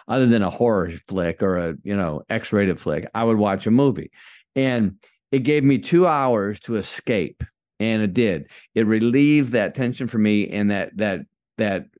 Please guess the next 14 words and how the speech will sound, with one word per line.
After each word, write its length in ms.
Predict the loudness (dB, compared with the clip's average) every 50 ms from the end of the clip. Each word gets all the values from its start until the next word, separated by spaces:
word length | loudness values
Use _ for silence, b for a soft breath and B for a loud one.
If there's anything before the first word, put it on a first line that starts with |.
| _ -10
that 720 | -8 -6 -6 -6 -8 -8 -4 -2 -2 0 -2 -2 -6 -6 -4
burden 440 | -2 0 2 2 4 4 4 4
I 140 | 2 2 -2
had 260 | -2 -2 0 0 -2
upon 300 | -2 -4 -4 -4 -4 -2
myself. 480 | -2 -2 -4 -4 -2 0 0 0 0 -2 B B B B B B B -2
And 140 | -2 0
I'd 180 | 0 0 -2 -2
come 180 | 0 0 0 2
out 80 | 2
of 60 | 2
that 120 | 2 2 4
movie 220 | 4 4 2 0
theater, 480 | 0 0 0 0 0 0 0 -2 -4